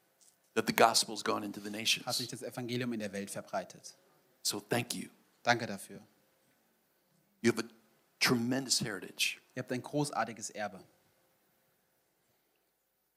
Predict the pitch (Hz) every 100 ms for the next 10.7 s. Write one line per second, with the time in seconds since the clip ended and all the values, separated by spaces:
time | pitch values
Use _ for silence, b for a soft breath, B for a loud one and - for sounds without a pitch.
0 | _ _ _ _ _ _ _ _ 151 147
1 | 131 - 104 - 127 135 113 98 101 -
2 | _ _ _ - - 131 123 123 120 123
3 | - 123 - 139 117 101 98 101 98 123
4 | 139 - _ _ _ _ _ _ _ -
5 | b b b b _ _ - 135 127 -
6 | 143 - 226 233 190 151 131 117 - -
7 | _ _ _ _ _ _ 110 - - 151
8 | 151 147 131 123 104 - 156 - 165 -
9 | 143 143 - 147 143 - - - 139 131
10 | 117 110 - 131 - 131 -